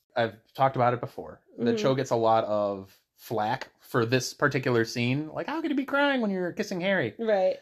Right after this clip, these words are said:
Speaker 1: And I feel like Hermione does do a splendid job of laying out what someone could be feeling and why they're feeling that way.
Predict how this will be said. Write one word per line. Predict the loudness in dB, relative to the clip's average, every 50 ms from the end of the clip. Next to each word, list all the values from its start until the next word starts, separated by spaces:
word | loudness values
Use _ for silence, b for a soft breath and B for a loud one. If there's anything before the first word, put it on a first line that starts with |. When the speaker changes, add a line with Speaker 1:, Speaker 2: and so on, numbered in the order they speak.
| b b b b b b b _ _ _
Speaker 1:
And | 2 2
I | 4
feel | 4 4 4 6
like | 6 4 2 0
Hermione | -6 -4 -4 -2 -2 -2 -2 -4
does | 0 4 6 6 6 4 4 0 -6 -4
do | 2 2 4 4 4 2 0 -2
a | -2 0 2 2 2 2 2 0 -2 -4 -6 -10 _ _ _ _
splendid | -18 -18 -12 -6 0 2 2 2 2 2 0 -2 -2 -2
job | 4 6 8 8 8 6 2 -6 -12 -18 _ _
of | 0 0 0 0 -2 -6 -10 -16 -18 -8
laying | -6 -4 0 0 0 0 0 0 -2 -2 0
out | 2 2 2 2 0 -2 -6 -14 _ _ _
what | -14 -10 0 4 4 4 4 2 _ _ _
someone | -12 -12 -2 0 2 2 2 2 2 2 0 -2 -4
could | -6 -6 -4 -2 -2 -2
be | -2 -6 -8
feeling | -8 _ -6 -4 -2 -2 -2 -2 -4
and | -4 -4 -4 -2
why | 2 4 4 4 4 2
they're | 0 -4
feeling | -4 -4 -4 -2 -2 -2
that | -2 -2 -2 -2
way. | 0 0 0 0 -2 -4 -6